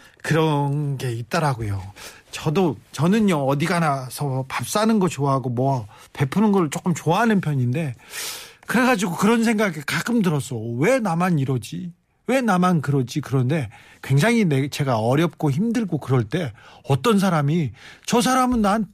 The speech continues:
나한테 왜 호의를 베푸는 거지?" 그런 사람이 툭 나오더라고요. 전혀 나한테 그러지 않아도 되는 사람이 이상하게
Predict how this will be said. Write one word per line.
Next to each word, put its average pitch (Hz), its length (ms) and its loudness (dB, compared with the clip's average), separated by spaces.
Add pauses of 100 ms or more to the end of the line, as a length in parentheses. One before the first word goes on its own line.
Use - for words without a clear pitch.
나한테 196 480 -2
왜 185 240 2
호의를 214 400 -2
베푸는 165 380 -2
거지?" 147 200 -2
그런 202 240 2
사람이 160 320 -2 (140)
툭 233 200 -2 (200)
나오더라고요. 120 520 -10 (920)
전혀 285 320 2
나한테 220 420 0
그러지 202 340 2
않아도 185 360 0
되는 156 260 0
사람이 101 420 -6 (1120)
이상하게 220 680 0